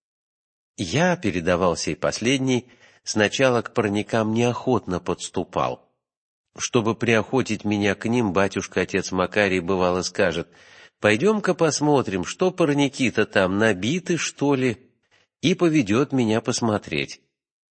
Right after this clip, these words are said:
Раза три он так-то водил меня к ним. Ну и парниками стал я заниматься, и не без успеха. Состоящий при ските пчельник при старце Макарии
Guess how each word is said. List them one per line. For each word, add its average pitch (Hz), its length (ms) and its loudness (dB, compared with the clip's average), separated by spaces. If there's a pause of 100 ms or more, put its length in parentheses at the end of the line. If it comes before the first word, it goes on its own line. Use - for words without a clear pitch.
Раза 117 400 2
три 127 260 2
он 90 180 0
так-то 87 460 0
водил 87 380 -2
меня 78 280 -4
к - 100 -20
ним. 76 280 -6 (640)
Ну 202 240 2
и 151 300 0
парниками 104 800 0
стал 78 340 -2
я 76 140 -4
заниматься, 80 760 -2
и 95 240 -6
не 95 160 -2
без 87 280 -4
успеха. - 680 -10 (1800)
Состоящий 147 720 0
при 131 200 -2
ските 135 600 0
пчельник - 1040 0
при 113 140 0
старце 110 480 2
Макарии 98 800 0